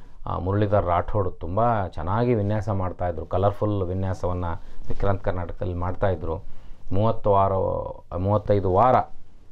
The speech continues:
ಸಾವಿರಾರು ಲಕ್ಷಾಂತರ ಓದುಗರ ಮನಸೂರೆಗೊಂಡ ಅನುಭವಗಳನ್ನು ನಾನು ಎರಡು ಸಾವಿರದ ಒಂಬತ್ತರಲ್ಲಿ ಎತ್ತಣ ಮಾಮರ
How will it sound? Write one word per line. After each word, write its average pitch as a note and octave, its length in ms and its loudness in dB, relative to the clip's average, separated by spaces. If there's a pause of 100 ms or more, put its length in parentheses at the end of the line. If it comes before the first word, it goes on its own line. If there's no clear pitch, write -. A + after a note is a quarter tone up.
(460)
ಸಾವಿರಾರು A2+ 580 4
ಲಕ್ಷಾಂತರ A2+ 640 0 (340)
ಓದುಗರ G2+ 380 2
ಮನಸೂರೆಗೊಂಡ G2 920 0 (500)
ಅನುಭವಗಳನ್ನು A2 640 4
ನಾನು F#2+ 340 -2
ಎರಡು F#2 180 0
ಸಾವಿರದ F#2+ 280 2
ಒಂಬತ್ತರಲ್ಲಿ G2+ 760 2 (460)
ಎತ್ತಣ A2 320 4
ಮಾಮರ G2+ 340 0